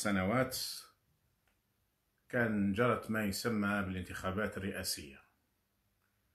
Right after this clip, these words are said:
جرت انتخابات رئاسية وجابوا لنا شخص كان قضى خمستاشر سنة في الحكم، ومع أنه أصيب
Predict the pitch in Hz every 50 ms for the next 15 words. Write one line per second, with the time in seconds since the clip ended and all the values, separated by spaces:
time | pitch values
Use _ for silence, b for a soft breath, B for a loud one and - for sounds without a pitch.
0 | _ _ _ _ _ _ _ _ _ _ _ _ _ _ _ - 95 98 107 104
1 | 101 95 - - 101 95 - - - - 104 92 107 101 - - 104 - - 95
2 | 95 - - 120 120 131 135 135 139 143 147 131 98 95 92 87 95 104 98 98
3 | 92 90 90 - 131 131 - - - - - - - - - - b b b b
4 | b b b b b b b b b b b b b b b b _ _ _ -
5 | 123 127 120 117 107 104 98 92 92 - - b b b b b b b - 113
6 | 104 113 110 - - 110 104 - - 147 151 147 139 139 - 110 98 - - 101
7 | 90 87 87 - 95 - - 117 107 - 120 110 98 - _ _ _ _ _ _
8 | _ _ _ _ _ _ _ _ _ _ - - - - - _ _ _ _ _
9 | _ - 98 107 113 123 117 113 117 117 117 110 104 113 - 117 110 - - -
10 | 143 139 123 101 95 - B